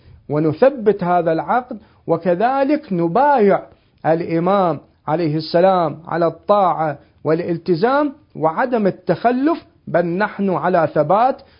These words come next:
لا يتزلزل هذا المبدأ الذي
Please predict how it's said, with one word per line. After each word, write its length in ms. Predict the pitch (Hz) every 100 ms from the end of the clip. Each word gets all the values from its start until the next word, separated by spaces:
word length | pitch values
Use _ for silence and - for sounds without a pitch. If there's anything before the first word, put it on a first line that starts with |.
| _
لا 480 | 139 151 180 277 311
يتزلزل 920 | 269 214 202 175 180 175 151 170 165 - - _
هذا 260 | 160 175 175
المبدأ 500 | 170 180 165 165 160
الذي 520 | 170 170 170 170 151